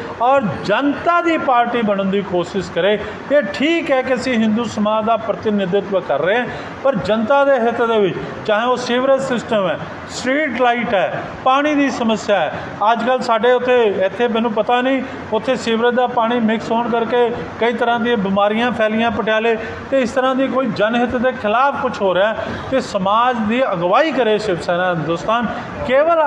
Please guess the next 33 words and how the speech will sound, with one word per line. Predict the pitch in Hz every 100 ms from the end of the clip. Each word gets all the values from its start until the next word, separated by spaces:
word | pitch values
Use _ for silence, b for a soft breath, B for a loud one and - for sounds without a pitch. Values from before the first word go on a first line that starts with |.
| 262
ਅੱਤਵਾਦ, | 262 262 262 247
ਵੱਖਵਾਦ | 226 233 233 240 226
ਦੇ | 240
ਖਿਲਾਫ | 220 208 226
ਬੋਲਣਾ | 202 185 190 208 202
ਹੀ | 165 277 269 B B -
ਸ਼ਿਵ | 254 240
ਸੈਨਾ | 240 233 240
ਹਿੰਦੁਸਤਾਨ | 226 208 208 214 185
ਦਾ | 185 175
ਕੰਮ | 165 165
ਨਹੀਂ | 160 214
ਹੈ, | 262 214 B B - -
ਜਨਤਾ | 240 269 302 302
ਦੇ | 294 254
ਹਿੱਤ | 190 233
ਵਿੱਚ | 247 247 220
ਵੀ | 233
ਕੰਮ | 247 196 208
ਕਰਨਾ | 190 175 202 214 B B -
ਸ਼ਿਵ | 240 233
ਸੈਨਾ | - 220 226
ਹਿੰਦੁਸਤਾਨ | 202 196 190 196 196
ਦਾ | 190 196
ਲਕਸ਼ | 160 202 - 254
ਹੈ। | 269 269 B -
ਇਹੀ | 240 269 320 254
ਅੱਜ | 233 226
ਅਸੀਂ | - 226
ਆਪਣੇ | 202 208 220 175
ਪਾਰਟੀ | 185 185 175 196
ਦੇ | 208
ਵਰਕਰਸ | 175 165 175 240 247